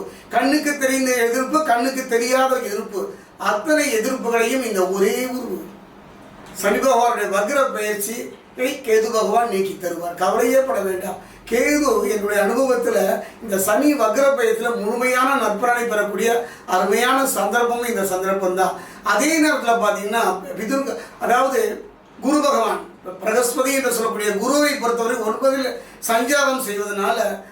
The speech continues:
தடைபட்டு போன திருமணம், அது காதல் திருமணமா இருந்தாலும் சரி, பெரியவங்க பார்த்து வைத்த திருமணமா இருந்தாலும், திருமணம் மட்டும் இல்லைங்க, சுபகாரியங்கள், பிள்ளைகளுடைய வளர்ச்சியில் அக்கறை, பொருளாதார முன்னேற்றம் ஆக அத்தனையுமே மொத்தமாக குரு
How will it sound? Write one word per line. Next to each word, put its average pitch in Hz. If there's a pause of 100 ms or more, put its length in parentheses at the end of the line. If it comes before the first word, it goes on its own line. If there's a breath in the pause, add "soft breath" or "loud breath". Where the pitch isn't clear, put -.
(160 loud breath)
தடைபட்டு 262 (100)
போன 220
திருமணம், 180 (160)
அது 180 (100)
காதல் 214
திருமணமா 208
இருந்தாலும் 202
சரி, 269 (400 loud breath)
பெரியவங்க 277
பார்த்து 240
வைத்த 208
திருமணமா 196
இருந்தாலும், 190
திருமணம் 226
மட்டும் 220
இல்லைங்க, 190 (380 loud breath)
சுபகாரியங்கள், 247 (120)
பிள்ளைகளுடைய 233
வளர்ச்சியில் 208
அக்கறை, 202 (320 loud breath)
பொருளாதார 240 (120)
முன்னேற்றம் 202 (300 loud breath)
ஆக 185 (200)
அத்தனையுமே 277 (140)
மொத்தமாக 233
குரு 190